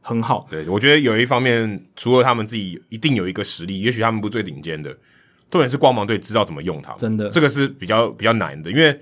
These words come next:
Speaker 2: 很多球队之所以好的球员没办法打出来，有时候也是不知道怎么用他们。
Speaker 1: 对，而且大家不要忘了，在六月的时候，光芒队已经从 Willy Adames 那边，就是那一笔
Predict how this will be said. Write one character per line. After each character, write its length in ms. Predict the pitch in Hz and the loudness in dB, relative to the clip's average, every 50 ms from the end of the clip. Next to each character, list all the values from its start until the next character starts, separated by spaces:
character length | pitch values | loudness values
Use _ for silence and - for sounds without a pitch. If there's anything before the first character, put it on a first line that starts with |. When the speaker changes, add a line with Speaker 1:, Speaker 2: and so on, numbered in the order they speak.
| _ _ _ _ _ _ _ | _ _ _ _ _ _ _
Speaker 2:
很 100 | - 123 | -4 0
多 100 | 135 185 | 2 2
球 120 | 175 156 135 | 4 4 4
队 160 | 147 139 131 | 4 4 4
之 120 | - 151 139 | 2 0 2
所 120 | 139 123 | 4 4
以 40 | 110 | 4
好 180 | - 95 90 | 4 2 -2
的 60 | 95 95 | 0 0
球 80 | 104 95 | 0 0
员 80 | 95 | 2
没 80 | 101 110 | 2 2
办 60 | 113 | 4
法 100 | 110 101 | 4 2
打 160 | 87 78 73 | 2 0 -6
出 140 | - - 90 | -4 -6 -6
来， 60 | 87 87 | -4 -4
有 60 | 90 | 0
时 80 | - | 2
候 60 | 151 120 | 2 2
也 80 | 95 | 2
是 80 | 85 113 | 0 -4
不 120 | 113 131 | -6 0
知 40 | 123 | 2
道 80 | 120 110 | 2 2
怎 80 | 101 | 2
么 80 | 78 73 | -4 -4
用 180 | 101 101 85 | -4 -4 -4
他 120 | 73 - 60 | -4 -10 -12
们。 80 | 57 - | -12 -8
Speaker 1:
对， 260 | 110 104 98 95 101 - _ _ _ _ _ - | -8 -6 -6 -8 -10 -16 _ _ _ _ _ -6
而 80 | - 160 | -2 2
且 200 | 190 196 175 147 | 4 4 4 4
大 140 | 131 175 170 | 4 4 4
家 60 | 170 | 6
不 80 | 160 | 6
要 100 | 143 147 | 6 4
忘 220 | 156 156 151 135 120 | 6 4 4 4 4
了， 160 | 113 107 107 _ _ _ _ _ _ | 0 -2 -4 _ _ _ _ _ _
在 180 | - 190 160 151 | 0 2 4 6
六 200 | 156 180 170 160 | 6 6 6 6
月 100 | 160 147 | 6 4
的 80 | 127 113 | 4 2
时 120 | - 123 | 2 4
候， 220 | 120 131 123 120 | 6 6 6 4
光 160 | 113 143 143 139 | 4 2 4 4
芒 160 | 131 123 127 | 4 4 4
队 140 | 135 127 117 | 4 2 2
已 20 | |
经 180 | 107 123 131 131 | 4 4 2 2
从 280 | - 127 110 107 110 | 2 2 0 2 4
Willy 240 | 123 123 127 120 110 | 4 4 4 4 4
Adames 380 | 110 117 117 117 117 107 104 - | 4 4 4 4 4 2 0 -2
那 100 | 113 104 | -4 -4
边， 320 | 98 107 101 98 101 104 | -2 -4 -4 -4 -4 -6
就 100 | 104 120 | -4 -2
是 80 | 117 123 | 2 4
那 120 | 135 135 | 4 6
一 60 | 131 120 | 4 4
笔 220 | 117 110 104 | 2 0 -4